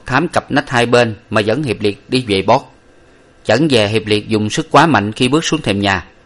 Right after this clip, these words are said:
vật làm cho hai quan giám đốc té nhào mà chạy. Quan chánh lập tức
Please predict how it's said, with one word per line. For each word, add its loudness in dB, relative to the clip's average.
vật 0
làm 4
cho 2
hai 2
quan 4
giám 0
đốc 0
té 4
nhào 4
mà 0
chạy. 0
Quan 4
chánh 0
lập -2
tức 0